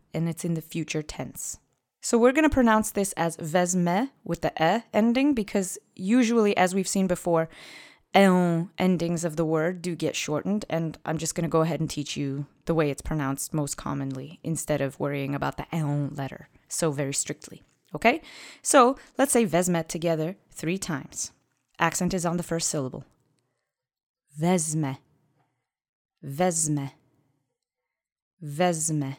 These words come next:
Great. The next word is coś. This means something. Let's say coś together three times. Coś.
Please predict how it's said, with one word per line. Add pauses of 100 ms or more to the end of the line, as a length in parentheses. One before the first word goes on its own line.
(1400)
Great. (280)
The
next
word
is (240)
coś. (540)
This
means (120)
something. (680)
Let's
say (280)
coś (160)
together
three
times. (1000)
Coś.